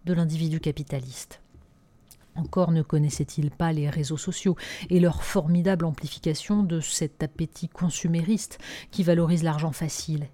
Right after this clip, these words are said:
et ridiculise l'effort, le civisme et le don de soi. Il n'y a pas de réponse unique à l'horreur qui se banalise dans les quartiers tenus par les dealers.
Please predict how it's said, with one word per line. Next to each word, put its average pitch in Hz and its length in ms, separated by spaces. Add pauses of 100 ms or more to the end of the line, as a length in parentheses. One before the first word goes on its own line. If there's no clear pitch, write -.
et 165 100
ridiculise 156 840
l'effort, 151 540
le 147 100
civisme 147 560
et 147 60
le 143 120
don 143 160
de 127 80
soi. - 320 (1080)
Il 202 80
n'y 196 80
a 196 40
pas 214 100
de 190 60
réponse 196 480
unique 196 560
à 170 140
l'horreur 170 500
qui - 100
se - 160
banalise 156 640
dans 151 200
les 147 180
quartiers - 460
tenus 151 320
par 143 120
les 147 100
dealers. 139 500